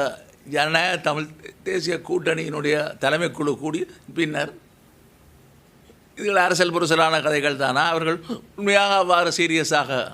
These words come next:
இருக்கு-, இருக்கிறார்கள் என்ற விஷயங்கள் தெரிய வரும். எது எவ்வா-, எது எவ்வாறு இருந்தாலும் நாங்கள் அந்த பிரச்சனையை எதிர்கொள்வோம்.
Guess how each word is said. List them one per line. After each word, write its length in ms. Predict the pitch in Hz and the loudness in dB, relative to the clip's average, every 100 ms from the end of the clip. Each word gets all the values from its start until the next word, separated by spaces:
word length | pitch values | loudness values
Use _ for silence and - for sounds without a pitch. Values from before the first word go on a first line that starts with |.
| - - | -14 -14
இருக்கு-, 380 | - 170 - 214 - | -10 -10 -8 -10 -6
இருக்கிறார்கள் 560 | 190 175 165 151 143 | -4 0 0 2 0
என்ற 160 | 139 127 | -2 -4
விஷயங்கள் 380 | 131 123 123 - | -4 -4 -4 -4
தெரிய 300 | - 202 190 | -2 0 2
வரும். 220 | 120 - - _ _ - 359 359 - - | 0 -6 -20 _ _ -14 -8 -6 -8 -10
எது 320 | - 196 185 190 | -2 0 2 2
எவ்வா-, 260 | 214 208 | 4 4
எது 160 | 180 202 | 4 4
எவ்வாறு 420 | 190 190 180 170 | 4 4 4 2
இருந்தாலும் 440 | 160 143 135 160 - - _ - 294 285 - - | 0 0 0 -2 -8 -20 _ -18 -8 -6 -8 -6
நாங்கள் 280 | 190 190 190 | 0 2 2
அந்த 240 | 180 170 | 2 2
பிரச்சனையை 420 | 139 151 156 160 151 | 0 0 0 2 2
எதிர்கொள்வோம். 580 | 160 165 170 143 139 | 4 4 4 2 0